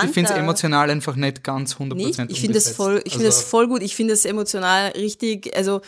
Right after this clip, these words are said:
Speaker 2: mich, mich hat's quasi sein Kampf berührt, weil, ähm, ich mir gedacht hab, ja, der Haverer, er, er, er will quasi ein guter König sein, aber vielleicht ist er körperlich wirklich noch nicht so ready, ein, ein Superheld zu sein. Vielleicht ist das nicht die richtige Rolle für ihn und das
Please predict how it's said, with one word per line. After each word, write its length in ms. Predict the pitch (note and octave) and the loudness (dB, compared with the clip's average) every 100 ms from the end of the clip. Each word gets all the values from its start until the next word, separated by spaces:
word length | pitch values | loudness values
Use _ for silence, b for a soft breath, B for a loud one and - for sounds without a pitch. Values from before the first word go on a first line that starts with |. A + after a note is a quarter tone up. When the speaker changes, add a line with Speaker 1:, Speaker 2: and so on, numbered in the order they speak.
| B B | B B
Speaker 2:
mich, 260 | A3 A#3+ E3 | 0 0 0
mich 220 | A3+ C4+ | 0 0
hat's 160 | B3 | -2
quasi 220 | - A3 G#3+ | 0 0 2
sein 340 | - F3+ G#3 | 4 4 2
Kampf 360 | - F#3+ G#3 - | 0 0 0 -4
berührt, 460 | G3+ G#3 B3 B3+ | -6 0 0 0
weil, 340 | F3+ E3+ F3+ F3+ B B B - | 2 2 0 -2 B B B 0
ähm, 340 | F#3+ F#3+ G3+ | 0 0 -2
ich 120 | - G3+ | -4 0
mir 100 | G#3 | 2
gedacht 260 | G3+ G3 | 2 2
hab, 180 | G#3 G3+ b b b - | 2 0 b b b 4
ja, 200 | F#3+ A3+ | 4 4
der 220 | G3+ F3 | 0 0
Haverer, 500 | G3 G#3 G#3 G#3+ - | 2 4 6 4 6
er, 240 | F#3+ F#3+ - | 4 4 2
er, 320 | G3+ F#3+ F#3+ | 0 2 0
er 100 | G3 | -2
will 120 | G3+ G#3 | -2 -2
quasi 200 | A3+ A3 | 0 0
ein 100 | G#3 | 0
guter 200 | A3+ G#3+ | 0 -2
König 340 | - G#3+ A3 | 0 0 2
sein, 320 | - G3+ G#3+ | 4 4 4
aber 340 | G3+ F#3+ G3 F#3 | 2 4 4 4
vielleicht 260 | G3+ G3 | 0 0
ist 80 | - | 0
er 80 | G#3 | 0
körperlich 440 | - F#3 G#3 G#3 | 0 -2 0 0
wirklich 240 | G3 G#3 - | -2 -4 0
noch 80 | D#4 | 2
nicht 160 | C4 | 4
so 100 | - | 2
ready, 300 | G3 F3 F#3+ | 4 4 4
ein, 240 | F#3 F3+ F#3+ | 4 4 0
ein 200 | - F#3+ | 0 0
Superheld 440 | - G3+ G3+ E3+ | 0 0 0 0
zu 60 | F#3+ | 0
sein. 180 | F#3+ F3+ | 0 0
Vielleicht 240 | G3+ G3 | -2 0
ist 120 | G3 | 0
das 120 | G3 | 0
nicht 180 | G#3 A3+ | 0 -2
die 60 | G#3+ | -4
richtige 380 | G3+ - G3 F3+ | -4 -4 -2 -2
Rolle 260 | D#3+ F#3+ | 0 0
für 160 | E4 B3 | 0 0
ihn 180 | G#3 G3+ | 2 2
und 140 | G3 | 2
das 160 | G3 | 2